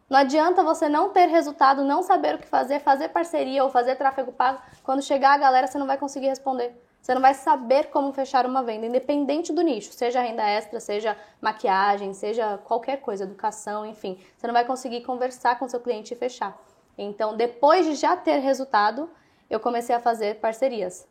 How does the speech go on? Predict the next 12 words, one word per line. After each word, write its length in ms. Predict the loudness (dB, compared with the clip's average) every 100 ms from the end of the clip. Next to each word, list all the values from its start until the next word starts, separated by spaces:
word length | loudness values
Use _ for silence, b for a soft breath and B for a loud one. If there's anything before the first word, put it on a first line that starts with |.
| _ _ _ _
Então, 100 | -8
eu 40 |
fechava 380 | -6 0 0 0
essas 200 | -4 -8
parcerias, 580 | -6 -4 -2 0 -2 -2
pagava 540 | -4 0 0 0 -6 b b
as 140 | -2 0
primeiras, 500 | 0 2 4 2 -2 -8
cento 220 | -6 -4
e 20 |
cinquenta 340 | -4 -6 -6 -4
reais, 500 | -2 -4 -6 -10